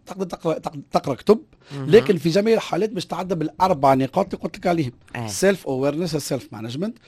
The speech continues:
Speaker 1: والأويرنس بالسوشيال أويرنس، والسوشيال، خلينا نقولوا احنا مانجمنت ولا ليدرشيب، ما نجمش نعمل سو-، سوشيال مانجمنت الحقيقة،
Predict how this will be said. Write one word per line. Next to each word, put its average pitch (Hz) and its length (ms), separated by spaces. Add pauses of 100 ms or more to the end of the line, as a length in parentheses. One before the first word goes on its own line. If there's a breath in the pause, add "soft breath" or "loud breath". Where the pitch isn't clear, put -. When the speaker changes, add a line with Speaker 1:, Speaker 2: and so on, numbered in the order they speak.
(240 soft breath)
Speaker 1:
والأويرنس 214 600
بالسوشيال 147 640
أويرنس، 139 540
والسوشيال، 247 560 (400 soft breath)
خلينا 202 260
نقولوا 208 260
احنا 185 360
مانجمنت 170 560
ولا 165 180
ليدرشيب، 147 460
ما 120 40
نجمش 139 140
نعمل 123 200
سو-، 120 240
سوشيال 120 300
مانجمنت 123 340
الحقيقة، 175 420